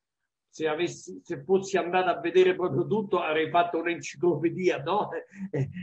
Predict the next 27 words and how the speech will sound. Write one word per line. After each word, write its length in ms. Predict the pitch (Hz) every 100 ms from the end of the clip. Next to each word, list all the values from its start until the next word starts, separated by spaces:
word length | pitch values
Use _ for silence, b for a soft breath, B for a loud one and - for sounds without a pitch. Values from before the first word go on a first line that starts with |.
| -
quindi, 240 | 214 190
ecco, 260 | 160 180 165
c'è 180 | 151 254
un 160 | 226
po' 180 | - 170
qualcosa 480 | - 147 143 151 156
di 140 | 151 147
enciclopedico 1080 | 139 160 165 160 143 160 139 143 170 - b _
in, 360 | 160 156 143 135 - _
in, 280 | 147 165 160
eh, 460 | 151 151 147 143 123
in 200 | 160 139
questo 360 | 170 156 - 165
libro, 340 | 147 139 165
ma 100 | 226
un'enciclopedia 880 | 277 247 254 - 214 208 208 202 202
un 140 | 190
po' 220 | - 190 190
occasionale, 840 | 190 175 208 247 381 131 127 143 147
è 160 | 175
determinata 760 | - 180 180 185 185 226 254 175
dal 260 | 165 170 -
confronto, 680 | 175 - - 220 240 240 170
dall'incontro 800 | 160 165 180 185 214 269 302 165
che 120 | 147
c'è 220 | 147 156 -
stato 440 | 180 185 160